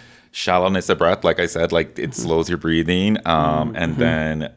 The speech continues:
Speaker 1: kind of, like, gray, pale skin.
Speaker 2: Mm-hmm.
Speaker 1: Um, and, uh, that's one of the gr-, amazing things about Narcan is
Speaker 2: Mm-hmm.
Speaker 1: that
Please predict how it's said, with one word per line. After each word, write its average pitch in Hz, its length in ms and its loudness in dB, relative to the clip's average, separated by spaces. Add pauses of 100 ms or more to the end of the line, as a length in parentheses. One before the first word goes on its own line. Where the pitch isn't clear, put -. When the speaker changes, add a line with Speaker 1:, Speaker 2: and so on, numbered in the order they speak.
Speaker 1:
kind 85 220 -6
of, 82 120 -2
like, 78 260 -4
gray, 82 520 2
pale 80 400 0
skin. 87 640 -4
Speaker 2:
Mm-hmm. 127 500 -4
Speaker 1:
Um, 80 500 0 (100)
and, 87 500 0
uh, 82 140 0 (340)
that's 117 220 0
one 139 80 4
of 127 60 2
the 101 160 2 (320)
gr-, 90 160 -10 (220)
amazing 87 480 -2
things 104 180 -4
about 110 220 0
Narcan 117 560 -4
is 90 160 0
Speaker 2:
Mm-hmm. 131 60 -2
Speaker 1:
that 80 420 0